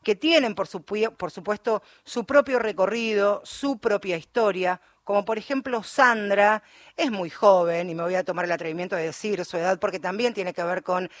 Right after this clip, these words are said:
este recorrido a través de los años, esta construcción política, cincuenta y ocho años, tiene dos hijos de veinte y veintiún años, nació en San Pedro, luego, este, se casó y se fue a vivir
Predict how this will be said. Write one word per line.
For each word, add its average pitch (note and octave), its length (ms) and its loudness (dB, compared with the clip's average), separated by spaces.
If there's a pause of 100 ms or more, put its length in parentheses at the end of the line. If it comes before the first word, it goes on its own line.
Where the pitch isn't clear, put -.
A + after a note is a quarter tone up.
(160)
este E3+ 200 -4
recorrido F3+ 640 0
a E3 80 2
través D#3+ 260 -4
de F3+ 60 -8
los E3 180 -8
años, F#3 260 -2
esta G3 200 -2
construcción F#3+ 720 -4
política, F#3 640 -4 (280)
cincuenta A3 460 0
y A3 100 2
ocho A3 280 2
años, A3+ 460 2 (260)
tiene G#3 300 0
dos A#3+ 300 2
hijos A3 500 -4
de F#3+ 220 -2
veinte A3+ 520 0 (240)
y G3 120 -6
veintiún G#3+ 560 0
años, G3 560 0 (200)
nació B3+ 480 4
en A3 220 0
San G#3+ 320 0
Pedro, G#3 560 4
luego, A3 480 4 (280)
este, E3 360 -8
se F#3 160 -6
casó G#3+ 360 0
y G#3+ 80 -2
se F#3 120 -8
fue F#3 180 -2
a F3+ 40 0
vivir F3+ 360 -4